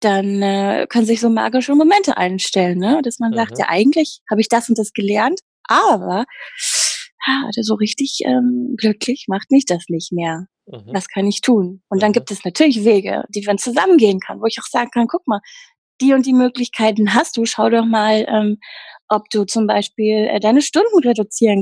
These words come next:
Speaker 1: kannst. Du musst nicht sofort kündigen, so wie ich das gemacht hab. Das ist Quatsch. Das
Speaker 2: Mhm.
Speaker 1: muss man auf gar keinen Fall.“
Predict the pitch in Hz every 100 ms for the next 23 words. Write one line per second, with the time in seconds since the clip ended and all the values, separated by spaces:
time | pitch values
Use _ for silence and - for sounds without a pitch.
0 | - 185 180 - 226 403 - 330 233 202
1 | 190 - 320 240 202 214 - 349 - 180
2 | 165 - 190 196 214 208 - 226 - -
3 | _ - 196 240 277 202 180 175 - 214
4 | - 190 - 185